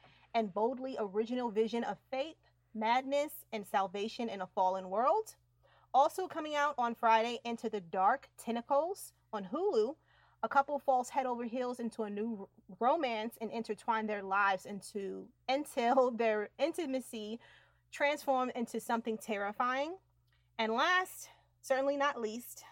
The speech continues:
Willy's Wonderland will be available on V O D. Nicolas Cage is in a horror movie. Just watch it. Also,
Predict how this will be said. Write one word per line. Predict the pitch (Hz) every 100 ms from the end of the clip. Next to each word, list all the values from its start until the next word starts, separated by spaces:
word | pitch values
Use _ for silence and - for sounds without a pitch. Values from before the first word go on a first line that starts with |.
| _ -
Willy's | 190 285 320 320 -
Wonderland | 208 214 254 226 202 185 170 165 - _ _ -
will | 190
be | 202
available | 196 208 208 208
on | 214
V | 208 208
O | 202
D. | 180 147 - _ _ _ -
Nicolas | 196 208 226 -
Cage | 240 233 226
is | 226
in | 226
a | 226
horror | 214 196
movie. | 175 165 113 180
Just | 277 262
watch | 196 85 -
it. | - _ _ _ _ _
Also, | 214 269 - 208 -